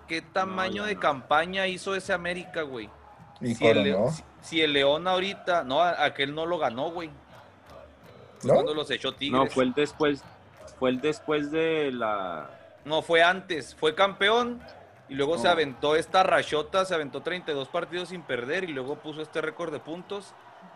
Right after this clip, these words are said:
Speaker 1: y lo echó Tigres en esa voltereta tristísima, güey.
Speaker 3: Ah, que es-
Speaker 1: Cuatro uno en el Azteca.
Speaker 3: que se peleó Pavel Pardo con Tepa Blanco, que están
Speaker 2: Sí, porque
Speaker 3: insultando en la
Speaker 2: Carrillo
Speaker 3: cancha,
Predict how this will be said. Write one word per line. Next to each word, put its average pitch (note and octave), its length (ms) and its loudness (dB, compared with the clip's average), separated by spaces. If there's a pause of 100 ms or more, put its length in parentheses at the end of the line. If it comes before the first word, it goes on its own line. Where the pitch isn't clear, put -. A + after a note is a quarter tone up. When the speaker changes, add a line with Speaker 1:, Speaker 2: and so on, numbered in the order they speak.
Speaker 1:
y D#3+ 100 -4
lo D#3 180 0
echó C#3 240 -2
Tigres D3 460 -6
en C#3 100 -10
esa C3 200 -4
voltereta C#3+ 920 -6 (800)
tristísima, B2+ 840 -8
güey. A#2 200 -12 (180)
Speaker 3:
Ah, C3 260 6
que C#3 80 -4
es- - 240 -2 (100)
Speaker 1:
Cuatro C#3 340 0
uno C#3 260 -6
en C#3+ 80 -10
el B2+ 100 -8
Azteca. A2+ 460 -10
Speaker 3:
que C3 140 0
se C3 260 0
peleó A#2 360 2 (100)
Pavel C3+ 280 8
Pardo C#3 360 6
con B2+ 160 6
Tepa B2+ 260 4
Blanco, C3 480 2
que B2+ 60 -4
están A#2 260 4
Speaker 2:
Sí, E3+ 100 4
porque E3+ 360 2
Speaker 3:
insultando B2+ 120 -6
en - 20 -2
la - 60 2
Speaker 2:
Carrillo C#3 200 0
Speaker 3:
cancha, A#2+ 80 2